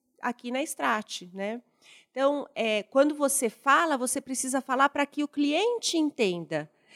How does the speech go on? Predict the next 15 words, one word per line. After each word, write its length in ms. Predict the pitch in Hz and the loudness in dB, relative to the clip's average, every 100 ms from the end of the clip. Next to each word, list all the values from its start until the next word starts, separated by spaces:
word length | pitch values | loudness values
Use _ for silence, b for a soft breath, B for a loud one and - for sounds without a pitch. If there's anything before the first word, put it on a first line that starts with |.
| b b 208 | b b 4
É 100 | 220 | 4
o 80 | |
que 160 | 220 311 | 6 0
o 40 | |
cliente 680 | 294 285 277 339 440 427 349 | 2 2 2 2 0 -2 -6
quer 260 | - 285 240 | 0 2 4
ouvir, 600 | 233 208 202 190 165 180 | 4 0 -4 -4 -4 -4
é 120 | - | -2
o 20 | 208 | -2
que 100 | 254 | -4
o 60 | |
cliente 380 | - 277 294 - | -4 -2 -2 -4
precisa 680 | 302 339 - 320 339 254 226 | -2 0 2 4 4 4 0
ouvir, 460 | 208 285 311 285 | 0 2 2 0
e 300 | 247 277 311 | -2 0 -2